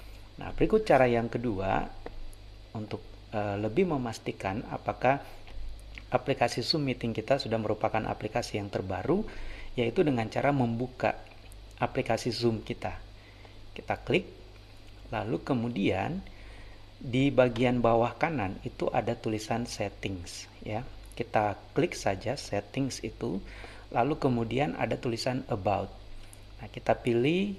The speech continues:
pada bagian about-nya ini. Nanti kemudian di bagian di paling atas ada tulisan version.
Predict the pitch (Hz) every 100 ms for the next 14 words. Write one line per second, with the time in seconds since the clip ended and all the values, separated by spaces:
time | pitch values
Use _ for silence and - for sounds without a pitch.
0 | - - 113 107 120 107 107 107 110 -
1 | 104 104 101 - 117 104 101 156 240 -
2 | - - - - - 110 170 151 131 139
3 | 156 156 143 127 135 131 - 131 131 120
4 | - 151 - 120 120 113 127 123 113 107
5 | - 101